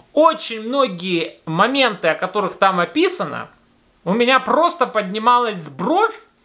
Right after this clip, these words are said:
думаю, мать моя женщина, я прекрасно понимаю, что писали это две девчонки. Прекрасно понимаю, что, может быть, основывались они на каких-то фильмах немецкого производства. Плохо.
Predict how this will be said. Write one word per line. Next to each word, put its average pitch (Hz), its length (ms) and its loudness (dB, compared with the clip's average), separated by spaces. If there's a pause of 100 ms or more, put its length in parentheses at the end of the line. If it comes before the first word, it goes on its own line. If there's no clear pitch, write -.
(400)
думаю, 220 380 2
мать 147 720 0
моя 247 300 -2
женщина, 139 840 -10
я 180 220 4
прекрасно 247 520 0
понимаю, 220 680 0
что - 220 -2
писали 240 1200 0
это 247 440 -2
две 196 440 -4
девчонки. 220 920 -2
Прекрасно 269 560 2
понимаю, 254 720 0
что, - 260 0
может 220 380 -2
быть, 226 160 -2
основывались 233 800 0
они 220 340 -2
на 220 140 2
каких-то 214 680 -2
фильмах 220 680 0 (180)
немецкого 214 680 2
производства. 185 1040 -2 (200)
Плохо. - 600 0